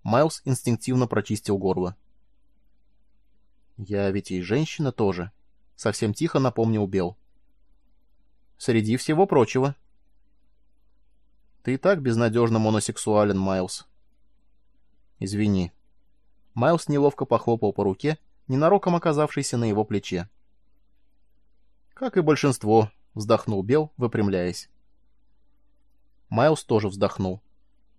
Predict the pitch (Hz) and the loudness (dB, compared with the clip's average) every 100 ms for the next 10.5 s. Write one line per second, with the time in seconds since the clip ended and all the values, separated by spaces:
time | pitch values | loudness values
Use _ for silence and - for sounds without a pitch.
0 | _ - 113 113 165 202 185 175 165 170 | _ -6 -2 0 2 4 4 2 2 2
1 | 165 160 156 151 139 - 135 131 127 117 | 4 2 4 4 4 4 0 0 0 -4
2 | - 113 104 92 90 90 - 90 90 87 | -2 0 2 2 0 -2 -6 -8 -6 -6
3 | 104 - _ _ _ _ _ _ - 107 | -6 -16 _ _ _ _ _ _ -4 0
4 | 104 101 147 151 110 _ - 107 120 131 | 0 2 4 4 0 _ -10 -2 0 0
5 | 120 110 165 160 104 98 104 104 98 98 | 0 0 2 4 4 2 0 2 2 0
6 | 98 95 95 95 _ _ _ _ _ _ | 0 -2 -4 -8 _ _ _ _ _ _
7 | _ _ - 190 196 175 170 170 151 160 | _ _ -2 0 2 2 2 2 2 2
8 | - 160 151 117 101 127 127 - 123 117 | 2 -2 0 0 0 -2 -6 -4 -2 -2
9 | - 98 85 - _ _ _ - - - | 0 0 0 -4 _ _ _ -6 -4 -2
10 | 185 175 - 156 | -4 -4 -4 -6